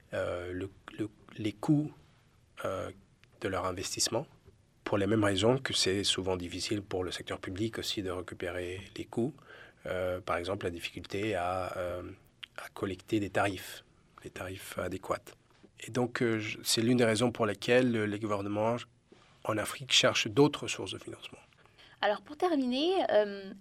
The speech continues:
Speaker 2: on s-, on entend souvent que quand il y a beaucoup d'investissements, il y aura forcément de la croissance. Mais, euh,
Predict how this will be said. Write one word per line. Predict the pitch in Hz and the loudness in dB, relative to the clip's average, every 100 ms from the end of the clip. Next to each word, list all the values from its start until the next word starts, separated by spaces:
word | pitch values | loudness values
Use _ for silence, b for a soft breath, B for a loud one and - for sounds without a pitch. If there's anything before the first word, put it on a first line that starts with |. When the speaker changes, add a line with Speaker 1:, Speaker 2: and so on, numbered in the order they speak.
| _ - | _ -6
Speaker 2:
on | 190 | -6
s-, | 196 | -4
on | 226 208 | 0 0
entend | 233 254 | 2 0
souvent | - 262 294 | 0 2 0
que | 311 175 | 2 0
quand | 165 220 - | 0 -6 -2
il | 196 | 0
y | |
a | |
beaucoup | 160 - | 0 0
d'investissements, | 226 185 175 170 180 220 285 B B | 0 0 -2 -4 0 2 2 B B
il | 160 | 0
y | 175 | 0
aura | 165 | 0
forcément | - 262 - - 226 220 269 311 b b b - | 6 6 6 2 2 2 0 -4 b b b 2
de | 170 | 8
la | 220 | 8
croissance. | 220 165 - - - - - B B B | 8 2 -2 -10 -12 -14 -16 B B B
Mais, | 175 226 247 214 | 4 6 8 10
euh, | 170 156 151 147 | 10 8 6 4